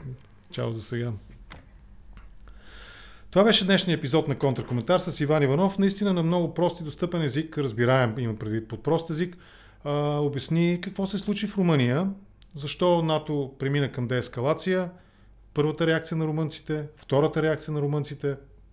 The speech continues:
първата изпреварваща реакция на украинците, които, а, алармираха за този инцидент. Направихме обзор на препратка по-скоро, да, към случката,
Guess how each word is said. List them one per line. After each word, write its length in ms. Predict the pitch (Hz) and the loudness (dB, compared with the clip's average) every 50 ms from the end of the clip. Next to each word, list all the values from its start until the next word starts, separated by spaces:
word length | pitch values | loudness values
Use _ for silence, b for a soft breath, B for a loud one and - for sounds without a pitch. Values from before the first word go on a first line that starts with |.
| - - - - - | -20 -20 -20 -8 -2
първата 460 | - 147 151 151 147 147 - 147 143 131 | 0 2 2 2 0 0 0 0 0 0
изпреварваща 680 | - - - 123 117 120 143 147 143 135 - - 139 131 | -2 -4 -4 -4 -2 0 0 0 0 0 -2 -4 -4 -2
реакция 320 | 135 135 135 - - 139 | -2 -4 -4 -4 -6 -4
на 80 | 131 120 | -4 -4
украинците, 580 | 110 - 120 143 180 185 180 - - - 123 | -4 -4 -2 -2 -2 -2 -4 -6 -8 -10 -10
които, 520 | - - 120 120 117 - 123 120 120 117 127 - - _ 139 | -8 -8 -8 -10 -8 -10 -10 -10 -10 -12 -14 -18 -20 _ -14
а, 60 | 127 120 120 120 117 117 - - - - | -12 -12 -10 -10 -12 -14 -16 -14 -8 -4
алармираха 680 | 139 135 127 117 113 120 127 147 139 127 - - 123 107 | -2 0 0 0 0 0 2 2 2 0 0 -2 -6 -8
за 140 | 104 107 - | -8 -10 -8
този 240 | - 113 110 107 113 | -8 -6 -6 -4 -6
инцидент. 540 | 113 110 - 117 139 156 175 165 170 - b b b b b b b b b b b b b - | -6 -6 -6 -4 -2 0 0 -2 -2 -8 b b b b b b b b b b b b b -14
Направихме 440 | 113 - - 135 147 143 147 165 | -10 -4 -2 0 0 0 0 -2
обзор 320 | 156 147 131 127 151 156 151 | -2 -2 0 0 0 0 0
на 280 | 156 156 151 147 147 | 0 -2 -4 -4 -4
препратка 460 | - 139 135 - 143 147 139 - - 131 | -4 -6 -4 -2 -2 -2 -2 -4 -10 -8
по-скоро, 500 | - 143 135 - - - 139 139 139 123 | -6 -6 -6 -6 -4 -4 -2 -2 -2 -2
да, 280 | 127 131 139 143 143 - - - - | 0 0 -2 -2 -4 -8 -14 -20 -10
към 340 | - 135 131 135 135 127 127 | -8 -6 -6 -6 -6 -8 -10
случката, 600 | - - 143 131 - - 135 127 - 139 131 131 | -8 -8 -8 -8 -8 -10 -14 -10 -8 -8 -8 -8